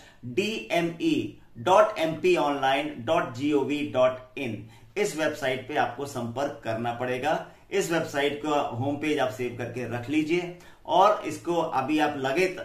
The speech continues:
लगातार इसके touch में बने रहिए। ताकि आप जैसे ही counseling process शुरू होती है, आप पहले दिन से अपना registration file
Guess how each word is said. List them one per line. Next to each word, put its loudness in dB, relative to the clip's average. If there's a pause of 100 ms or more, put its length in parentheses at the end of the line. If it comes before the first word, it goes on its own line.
लगातार 4
इसके -4
touch -4
में -6
बने -2
रहिए। 0 (220)
ताकि -2
आप 2
जैसे 2
ही -2
counseling 0
process -6
शुरू -4
होती -6
है, -4
आप -4
पहले -2
दिन -4
से -8
अपना -4
registration -6
file -6